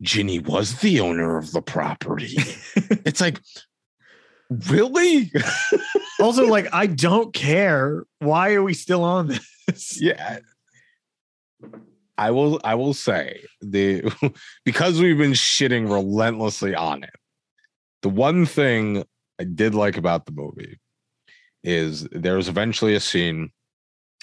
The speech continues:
Speaker 1: where there's, uh, a bus party going on. Uh, <laughs> and obviously not, not the contents of what was said on the bus,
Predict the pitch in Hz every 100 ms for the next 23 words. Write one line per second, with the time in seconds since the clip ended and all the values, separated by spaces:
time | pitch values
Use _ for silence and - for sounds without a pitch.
0 | _ 85 85 85 82 80 80 _ _ _
1 | _ _ _ - 95 101 95 95 82 -
2 | - 90 87 85 82 82 - _ _ _
3 | - 85 82 120 113 - - - 85 78
4 | 78 76 82 76 73 73 71 69 - _
5 | _ _ - 85 78 76 78 - _ _
6 | - - _ - 107 98 92 90 85 -
7 | _ _ _ _ _ - - _ _ _
8 | - 156 185 180 170 165 143 131 127 127
9 | 135 131 127 131 127 127 120 110 113 107
10 | - 131 131 123 160 107 101 - - 101
11 | 95 98 98 95 90 - - 143 147 233
12 | 104 90 82 76 82